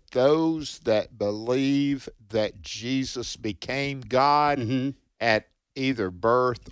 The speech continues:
Speaker 1: or at the baptism or right before it on the cross,
Speaker 2: Right.
Speaker 1: they have to take this completely out and change it.
Speaker 2: They do. And it also, it, it reaffirms the triune Godhead,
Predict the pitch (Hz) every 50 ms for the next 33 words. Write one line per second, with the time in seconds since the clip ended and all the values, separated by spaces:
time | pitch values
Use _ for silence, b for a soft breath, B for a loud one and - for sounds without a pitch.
0 | - - 135 143 156 160 160 151 151 147 139 - _ _ _ _ _ _ - -
1 | 117 110 104 - _ _ _ _ - 107 98 95 90 87 98 - 120 123 143 139
2 | 123 - - 156 151 139 143 160 143 135 - - _ _ - 110 110 107 104 98
3 | 117 131 135 - - 127 117 - 135 139 139 135 127 117 - _ _ _ _ _
4 | - 120 120 123 117 107 - - 151 147 151 147 143 - - - 120 123 120 110
5 | 101 - _ _ _ _ _ _ _ _ - 113 117 120 135 135 135 127 - -
6 | - 85 - - 143 131 131 - - 143 135 127 110 - - - 98 87 82 -
7 | - 139 139 - - 107 110 104 95 120 120 110 104 98 - _ - 117 98 90
8 | 82 - - 113 104 101 92 82 - - B B B B B B - 160 180 160
9 | 208 240 240 190 120 98 b b b b b b b 160 160 165 165 160 - -
10 | _ - 165 156 160 175 214 285 254 - - 190 175 170 160 160 160 - - _
11 | _ - - 185 147 - - - 160 151 131 156 170 202 214 185 - - 202 196
12 | 190 190 165 - - 147 - - 165 160 165 160 156 156 151 143 135 147 175 226
13 | 254 143 139 120 87 - -